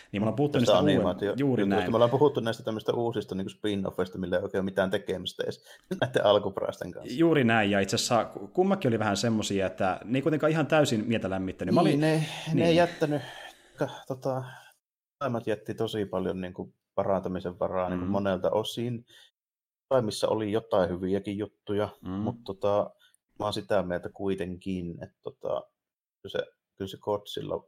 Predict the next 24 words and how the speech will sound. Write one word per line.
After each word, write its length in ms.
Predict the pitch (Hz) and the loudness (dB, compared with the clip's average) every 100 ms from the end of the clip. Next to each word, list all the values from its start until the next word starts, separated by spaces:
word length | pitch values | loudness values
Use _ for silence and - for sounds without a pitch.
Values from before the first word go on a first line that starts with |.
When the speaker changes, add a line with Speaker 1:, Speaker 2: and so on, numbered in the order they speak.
| - | -4
Speaker 2:
on 240 | 98 95 | -2 0
vähän 220 | 90 92 87 | -2 -2 -4
semmoista, 420 | 90 85 - 85 | -6 -8 -6 -6
että 120 | - | -6
pitää 340 | 87 - 87 85 | -12 -2 0 0
olla 260 | 85 - | -2 -4
se, 200 | - - - _ _ _ _ - | -8 -8 -8 _ _ _ _ -16
tota, 380 | - - 87 - _ _ | -14 -6 -4 -4 _ _
kumipuku 560 | 95 90 85 82 - | -6 -4 -4 -4 -2
ja 80 | 82 | -2
pienoismalli 760 | 80 82 80 - - 69 - - _ _ _ _ - - - | 0 -2 -2 -4 -8 -8 -10 -12 _ _ _ _ -20 -20 -14
Speaker 1:
Se 160 | - 160 | -2 0
on 80 | 170 | 2
sitä 200 | 143 113 | 4 4
Speaker 2:
aika 200 | 98 98 | 4 0
pitkälle. 600 | - 101 - 87 87 - | -2 -4 -2 -2 -2 0
Se 100 | 104 | 0
on 100 | 98 | 2
sitä 160 | 110 92 | 4 6
aitoa 440 | 90 90 92 95 | 6 4 2 0
Speaker 1:
se, 160 | 90 85 | 0 -2
Speaker 2:
meininkiä. 360 | 98 98 - | -6 -6 0
Speaker 1:
juuri 280 | 147 139 107 | 2 4 2
näin. 240 | 90 80 | -2 -6